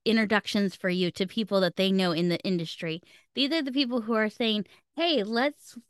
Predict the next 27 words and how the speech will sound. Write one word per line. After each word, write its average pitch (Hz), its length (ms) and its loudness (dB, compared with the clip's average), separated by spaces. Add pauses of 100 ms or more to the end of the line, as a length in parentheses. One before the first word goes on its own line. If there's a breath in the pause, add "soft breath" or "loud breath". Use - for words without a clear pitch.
let's 240 340 -2
make 247 300 2
a 233 80 -2
collaboration 196 640 0
happen. 175 320 -4
Let's 185 200 -2
do 226 120 0
a 208 60 2
giveaway 180 440 0
together. 165 380 -4
Let's, 175 240 -2 (380 loud breath)
let's 208 280 0 (140)
take 262 220 4
over 233 160 4
each 226 200 2
other's 208 280 2
platforms." 185 580 4 (320 loud breath)
There's 269 200 4
different 330 280 2
ways 247 220 2
that 226 100 0
you 220 80 -2
can 214 160 -2
collaborate 202 560 2
with 196 220 -2
other 185 200 0
writers, 175 520 0